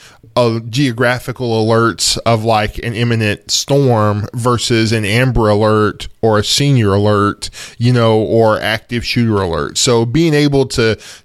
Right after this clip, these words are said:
differentiate the updates is part of what they're saying, um, I think, from my glancing over of the article. And of course, the, um, <laughs> Apple's reply is,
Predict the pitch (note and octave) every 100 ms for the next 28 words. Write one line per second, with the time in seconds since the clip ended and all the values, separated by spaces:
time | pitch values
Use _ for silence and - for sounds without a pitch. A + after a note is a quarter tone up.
0 | A2+ G#2+ D3+ B2+ B2 F3+ - C3 A2+ A2
1 | A2+ - A2+ A2+ A#2+ A#2+ A#2 G#2 F#2+ -
2 | - - A#2+ A2 - B2 A2+ A2 G#2 A2+
3 | - A2 G#2 - G#2 F#2+ F2+ F2+ F2+ -
4 | - - G#2 F#2+ E2+ E2 - G2+ G#2 -
5 | G2 F#2+ - A2 G#2 G2 G2+ F#2+ F#2+ -
6 | F#2 F2+ F#2 E2 F#2 D#2+ D#2+ - G#2 F2
7 | G#2+ G#2+ - B2 A2 - A#2 G#2 G2 G2
8 | F#2+ - G#2 - A2 G2+ G#2 G#2 - A2
9 | F#2+ F#2+ F#2+ - A2 G2+ G2+ E2+